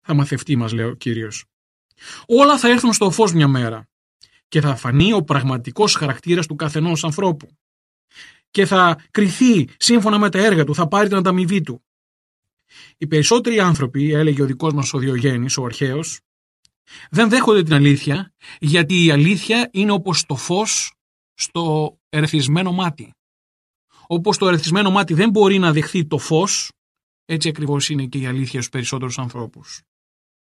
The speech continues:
Η τελική κρίση του Θεού θα δικαιώσει κάποια μέρα τους πιστούς και θα τιμωρήσει τους διώκτες. Γι' αυτό πρέπει η καρδιά μας να είναι πραγματικά καθαρή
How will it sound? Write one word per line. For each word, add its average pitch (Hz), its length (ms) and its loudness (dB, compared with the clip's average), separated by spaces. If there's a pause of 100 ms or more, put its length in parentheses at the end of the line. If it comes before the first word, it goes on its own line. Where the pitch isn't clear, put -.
(420)
Η 160 160 -4
τελική 165 480 2
κρίση 240 380 2
του 196 160 -6
Θεού 156 440 0 (800)
θα - 200 -2
δικαιώσει 170 460 2
κάποια 160 280 -2
μέρα 180 220 2
τους 175 140 -4
πιστούς 175 720 -6 (360)
και 165 120 0
θα 151 100 0
τιμωρήσει 147 840 0 (260)
τους 151 160 0
διώκτες. 165 640 -2 (840)
Γι' 143 120 -8
αυτό 147 280 -4
πρέπει 170 260 0
η - 20 -4
καρδιά 143 460 -2
μας 233 380 -2 (220)
να 151 80 0
είναι 151 120 4
πραγματικά 143 640 -2
καθαρή 151 720 0